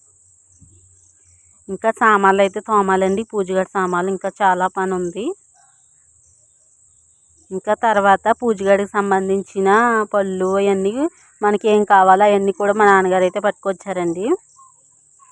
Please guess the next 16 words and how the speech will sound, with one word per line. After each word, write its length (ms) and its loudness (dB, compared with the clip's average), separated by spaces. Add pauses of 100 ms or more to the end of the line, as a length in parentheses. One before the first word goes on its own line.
(180)
అవన్నీ 340 2
కూడా 240 2
చూపిస్తాను. 680 -4 (140)
కట్టు 320 -10
పళ్ళు 420 -4
ఇంకేమేం 540 -2
కావాలా 520 -2
అనేది. 380 -6 (1500)
ఇంక 140 -8
ఇలా 200 6
అయితే 260 4
మంచిగా 460 0
నాకు 260 4
అంతగా 460 -2
రాదు 440 6
కానీ 280 0